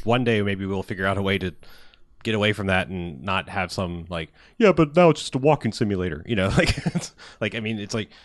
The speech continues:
you can have something where it's like, "Don't make me just go look for audio logs and dumb shit and, you know, to break up this, you know,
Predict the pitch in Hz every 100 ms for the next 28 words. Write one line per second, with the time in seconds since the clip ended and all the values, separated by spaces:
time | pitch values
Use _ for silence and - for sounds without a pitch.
0 | _ 120 131 123 156 160 135 120 110 104
1 | 104 - 104 147 180 - 139 143 120 120
2 | - 117 104 110 - 95 101 101 95 90
3 | 92 87 90 82 95 90 - 104 85 -
4 | 90 87 85 78 92 82 76 95 82 -
5 | 92 87 92 87 78 - - - - -
6 | - - - 78 76